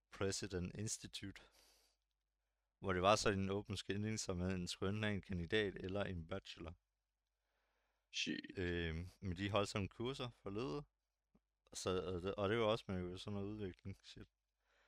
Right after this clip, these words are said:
Speaker 2: Ja,
Speaker 1: Men,
Speaker 2: det er
Speaker 1: øh,
Speaker 2: også
Speaker 1: men
Speaker 2: vildt.
Speaker 1: det var sådan en entry, øh, som du kom ind som sådan noget management associate, så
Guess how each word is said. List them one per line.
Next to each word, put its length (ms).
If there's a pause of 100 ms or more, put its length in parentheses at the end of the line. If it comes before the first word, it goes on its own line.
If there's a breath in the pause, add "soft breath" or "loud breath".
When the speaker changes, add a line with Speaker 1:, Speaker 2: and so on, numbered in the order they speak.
(140)
Speaker 2:
Ja, 180
Speaker 1:
Men, 80
Speaker 2:
det 60
er 60
Speaker 1:
øh, 40
Speaker 2:
også 180
Speaker 1:
men 40
Speaker 2:
vildt. 100
Speaker 1:
det 80
var 60
sådan 240
en 80
entry, 280 (200)
øh, 140 (180)
som 300
du 260
kom 220
ind 100
som 160
sådan 160
noget 380 (1200)
management 600
associate, 760
så 180